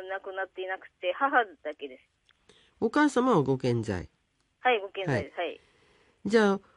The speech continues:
Speaker 2: お母様おいくつ？
Speaker 1: お母さんは七十一ですね。
Speaker 2: はい。近くに住んでらっしゃるんですか？
Speaker 1: はい、近くに住んでます。
Speaker 2: はい。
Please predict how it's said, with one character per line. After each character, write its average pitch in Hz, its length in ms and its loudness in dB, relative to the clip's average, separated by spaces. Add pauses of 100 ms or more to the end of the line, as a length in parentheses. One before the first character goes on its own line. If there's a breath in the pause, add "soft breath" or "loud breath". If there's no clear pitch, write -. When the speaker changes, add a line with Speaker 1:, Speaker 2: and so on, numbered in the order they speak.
(120 soft breath)
Speaker 2:
お 208 60 0
母 311 140 4
様 208 200 4
お 135 60 4
い 131 60 0
く - 120 -20
つ？ 269 240 -6 (1000)
Speaker 1:
お - 40 -20
母 311 280 2
さ 269 120 2
ん 233 60 0
は 220 80 2
七 269 540 4
十 240 480 0
一 233 140 -10
で 240 220 -6
す - 80 -20
ね。 - 120 -16 (180)
Speaker 2:
は 156 100 -2
い。 120 140 -4 (1400 soft breath)
近 - 260 2
く 311 120 4
に 220 140 4
住 202 160 4
ん 190 80 4
で 165 80 4
ら 135 100 2
っ - 40 0
し 147 100 -4
ゃ 127 60 0
る 123 60 0
ん 110 100 -4
で 95 100 -4
す - 80 -14
か？ 214 160 -6 (560)
Speaker 1:
は 320 160 6
い、 226 160 2
近 381 180 0
く 247 120 -4
に 190 80 -6
住 196 120 -10
ん 170 40 -14
で 147 80 -10
ま 123 100 -10
す。 - 40 -20 (220)
Speaker 2:
は 156 100 0
い。 107 120 -4